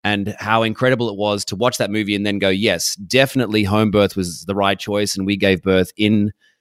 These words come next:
our living, uh, in our bedroom, in a pool with my two-year-old son in the next room, who didn't wake up at all, even through, you know, twelve hours of heavy groaning.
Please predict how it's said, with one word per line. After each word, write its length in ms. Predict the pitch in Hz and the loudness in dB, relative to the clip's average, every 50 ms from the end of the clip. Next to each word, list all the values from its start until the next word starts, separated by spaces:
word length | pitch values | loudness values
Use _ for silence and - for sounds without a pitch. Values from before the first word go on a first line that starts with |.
| _ _ _ _ _ - | _ _ _ _ _ -2
our 200 | 104 107 110 110 | 0 0 2 0
living, 420 | 110 110 110 98 104 101 101 101 98 95 | 0 -2 -2 -2 -4 -4 -4 -6 -6 -6
uh, 120 | 104 104 - | -6 -4 -2
in 100 | 120 113 | -2 0
our 160 | 107 104 98 | 2 2 2
bedroom, 840 | 90 78 - 110 117 127 123 98 104 98 95 95 92 95 95 98 101 98 _ _ _ - - _ _ _ _ _ - | 0 2 2 4 4 4 2 2 0 2 2 2 0 0 -2 -4 -6 -10 _ _ _ -20 -20 _ _ _ _ _ 0
in 140 | - 117 113 | 2 4 4
a 80 | 110 - | 4 2
pool 680 | - - 135 127 110 104 101 98 98 92 92 95 92 _ - - - - _ _ - | 2 4 6 6 6 6 4 4 2 2 0 -2 -6 _ -20 -20 -20 -20 _ _ -2
with 240 | 98 104 104 98 90 | 0 2 2 2 2
my 180 | 101 101 101 | 2 2 2
two-year-old 520 | 95 - - 120 113 110 107 101 98 95 92 | 0 0 0 0 2 4 4 4 2 2 0
son 280 | - - 113 104 101 | -2 -2 0 0 0
in 60 | 101 | 0
the 60 | 98 98 | 0 2
next 280 | 98 95 92 - - - | 2 0 0 -2 0 2
room, 200 | 104 98 95 90 | 2 4 4 4
who 100 | 95 101 | 2 2
didn't 280 | 95 127 123 120 110 | 2 2 2 2 0
wake 240 | 107 104 101 101 92 | 0 -2 -2 -2 -2
up 240 | 101 92 95 87 - _ - | -4 -4 -4 -6 -8 _ -6
at 280 | 98 101 104 98 - - - | -4 -2 -2 -4 -4 -10 -8
all, 520 | - 101 104 107 104 95 85 73 80 78 - - | -4 0 2 2 4 2 2 0 -4 -8 -6 -2
even 300 | 107 110 101 95 95 90 | 0 0 2 2 0 0
through, 500 | - - 101 95 90 90 90 90 78 - _ _ _ - | 0 0 2 4 4 4 2 2 -2 -6 _ _ _ -4
you 100 | - 101 | -2 0
know, 120 | 87 85 | 0 0
twelve 360 | 87 - - 113 98 92 90 87 | -2 -4 0 2 4 4 4 2
hours 360 | 90 87 87 87 90 82 85 | 2 0 2 0 0 0 -2
of 100 | 90 78 | -6 -6
heavy 380 | - - 107 101 90 95 90 | -2 0 0 2 2 2 0
groaning. 760 | 82 78 90 90 92 95 92 87 87 85 82 80 78 80 85 | 0 0 0 0 2 2 2 2 2 0 0 -2 -4 -8 -10